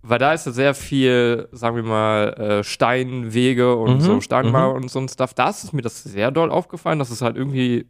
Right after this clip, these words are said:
Speaker 1: weirde Texturen hatte.
Speaker 2: Ja, das sind, das ist immer so ein bisschen Bethesdas, äh, ich sag, ich will nicht sagen Problem, aber es ist immer so ein bisschen das, was bei Bethesda-Spielen, äh, also es war schon immer so, äh, sehr stark rauskommt, wenn man sich auch mal so Sachen wie Morrowind anguckt, also so
Speaker 1: Mhm.
Speaker 2: richtig alte Elder Scrolls, äh,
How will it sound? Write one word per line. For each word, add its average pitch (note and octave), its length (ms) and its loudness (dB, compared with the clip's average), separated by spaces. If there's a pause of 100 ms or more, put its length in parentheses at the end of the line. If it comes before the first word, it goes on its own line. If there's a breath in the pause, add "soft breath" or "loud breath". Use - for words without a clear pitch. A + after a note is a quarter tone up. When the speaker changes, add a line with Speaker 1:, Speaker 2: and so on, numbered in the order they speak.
(120)
Speaker 1:
weirde G#2+ 680 -2
Texturen C3 540 -6
hatte. A#3+ 360 -2
Speaker 2:
Ja, A#2 100 2
das C#3 140 0
sind, D3+ 220 -4
das B2+ 100 -4
ist C3+ 80 -2
immer C3+ 140 0
so A#2 80 -2
ein - 20 -2
bisschen A2+ 280 -2
Bethesdas, F#2 580 -2
äh, F2 460 0
ich - 100 -10
sag, G2 120 -4
ich F2 200 -4
will G#2+ 80 2
nicht G2+ 80 -2
sagen F#2 200 0
Problem, A2+ 500 -2
aber F#2 120 0
es F2 60 -2
ist - 40 -4
immer F2+ 100 0
so F2+ 100 -4
ein F2 40 -4
bisschen F2+ 220 -4
das, E2+ 200 -6
was E2+ 120 -8
bei F2+ 140 -4
Bethesda-Spielen, F2+ 760 -6
äh, E2+ 360 -2 (600 soft breath)
also G2 180 0
es F#2+ 160 0
war G2+ 120 4
schon G2+ 160 -6
immer B2+ 200 2
so, B2 300 0 (160)
äh, F#2+ 260 2
sehr F#2+ 180 0
stark - 320 -4
rauskommt, G2+ 380 0
wenn F#2+ 80 -2
man F#2 100 0
sich F2+ 120 -6
auch F2+ 120 -2
mal F#2+ 80 -4
so F2+ 100 -4
Sachen F2 280 -2
wie F2 180 0
Morrowind B2+ 500 -2
anguckt, B2 360 -4
also E2 140 -2
so D#2+ 80 -2
Speaker 1:
Mhm. G#2+ 60 2
Speaker 2:
richtig C#3 280 0
alte B2+ 180 -2
Elder B2 200 -2
Scrolls, B2 440 -2
äh, F2+ 340 0